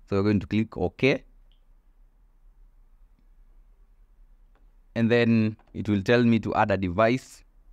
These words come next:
I'll go to add a device. The default password for this machine is one two three four. And there we have it. Now I can export this data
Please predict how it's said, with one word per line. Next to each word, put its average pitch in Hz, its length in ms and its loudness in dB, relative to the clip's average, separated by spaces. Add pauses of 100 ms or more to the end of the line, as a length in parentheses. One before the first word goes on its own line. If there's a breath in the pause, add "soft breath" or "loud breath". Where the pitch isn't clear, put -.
(180)
I'll 82 140 -4
go 92 140 0
to - 180 -10
add 87 120 2
a 82 80 0
device. 90 560 -2 (600)
The 104 140 -2
default 131 720 -2 (180)
password 110 360 0
for 92 120 -2
this 98 200 -4
machine 92 320 -2
is 87 120 -4
one 90 240 0
two 87 120 -8
three - 200 -8
four. 131 320 -4 (380)
And 92 400 0
there 98 240 0
we 92 100 -2
have 131 280 0
it. 80 200 -6
Now 92 220 0
I 85 120 -2
can 87 180 -4
export 104 400 -6
this 104 160 -4
data 104 420 0